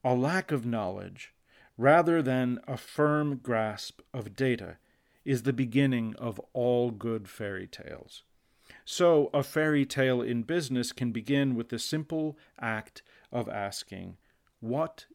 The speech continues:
if?" For example, what if big data was not an invention of our own time, but an ancient concept? This is the supposition behind the tale of Gwynn Bach,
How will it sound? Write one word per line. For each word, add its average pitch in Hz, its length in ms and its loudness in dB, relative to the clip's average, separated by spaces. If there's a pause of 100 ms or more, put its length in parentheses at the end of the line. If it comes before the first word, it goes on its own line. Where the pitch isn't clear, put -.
(140)
if?" - 500 -10 (680)
For 170 260 6
example, 123 640 0 (720)
what 156 240 4
if - 280 0
big 139 360 2
data 110 380 -4
was 107 340 -6
not 127 520 0
an 135 140 0
invention 120 580 -2
of 117 200 -4
our 110 240 -2
own 120 260 -2
time, 87 460 -10 (360)
but 135 140 4
an 131 300 2
ancient 143 460 0
concept? 143 680 -6 (520)
This 175 240 4
is 175 140 0
the 139 80 0
supposition 110 840 -4 (220)
behind 131 460 0
the 113 160 -8
tale 117 460 -2
of 113 260 -10
Gwynn 127 380 2
Bach, 98 400 -6